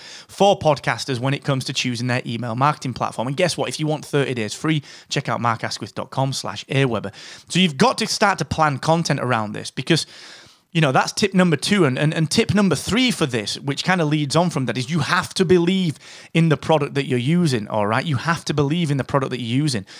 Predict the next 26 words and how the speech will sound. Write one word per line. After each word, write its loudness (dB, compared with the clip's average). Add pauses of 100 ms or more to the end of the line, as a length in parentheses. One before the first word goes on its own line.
(280)
And 6
you 6
have 4
to -4
create 2
peripheral 6
content 2
around 4
that. -2
So 2
whether 4
it's -2
blog 2
posts, 4 (380)
whether 4
it 4
is 2
YouTube, 4
uh, 4
videos, 6
whether 4
it 4
is -2
extra 0
podcast 0
episodes, -2